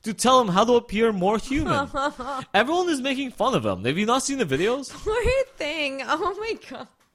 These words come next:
Speaker 1: He built a city around him. It's literally a round city of all Facebook employees, and those are the only people he interacts with in his entire life. That's it. He, he put a
Speaker 2: Doesn't,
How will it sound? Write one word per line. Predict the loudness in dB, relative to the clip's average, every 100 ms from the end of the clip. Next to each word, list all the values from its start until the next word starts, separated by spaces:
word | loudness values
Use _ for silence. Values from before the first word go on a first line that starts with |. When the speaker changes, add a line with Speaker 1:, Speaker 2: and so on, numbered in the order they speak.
| -20 -20 -16
Speaker 1:
He | -2 0
built | 2 2 2 2
a | 0
city | 0 -2 -2 -2 -2 -2 -4 0
around | 2 2 2 0 0
him. | -4 -6
It's | -6
literally | -4 -2 -2 0
a | 0
round | 0 -2 -2 -2 -4
city | -6 -6 -6 -4
of | -4 -4
all | 0 2 2
Facebook | -2 -6 -6 -10
employees, | -8 -4 -4 -4
and | -4
those | -4 -4
are |
the | -6 -4
only | -2 -2 -2
people | -6 -6 -4
he | -4 -6
interacts | -4 -2 -2 -4
with | -8 -10 -12
in | -8
his | -6
entire | -6 -4 -4
life. | -6 -10 -14 _ _ _ _ _ _ -2
That's | -2 0
it. | -4 -6 -20 _ _ _ _ _ _
He, | 0 2 4 2
he |
put | 4 4 4
a |
Speaker 2:
Doesn't, | 2 -2